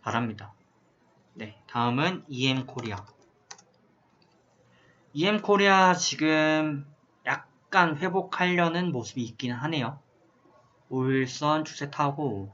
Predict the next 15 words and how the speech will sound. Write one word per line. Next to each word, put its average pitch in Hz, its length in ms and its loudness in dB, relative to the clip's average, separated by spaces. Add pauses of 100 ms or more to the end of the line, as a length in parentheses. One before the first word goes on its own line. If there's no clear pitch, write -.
(560)
다시 131 460 -6
회귀하려고 151 840 0
하는데 120 800 -4
쉽지 - 320 -4
않은 123 400 2
모습이고요. 110 800 -6 (1300)
이게 151 540 -2
이런 156 440 0
식으로 180 340 -2
이어지면 139 880 0
패턴이 151 680 -4 (800)
이렇게 175 400 0
올라올 143 380 6
수 - 140 -6
있어요. 107 440 -4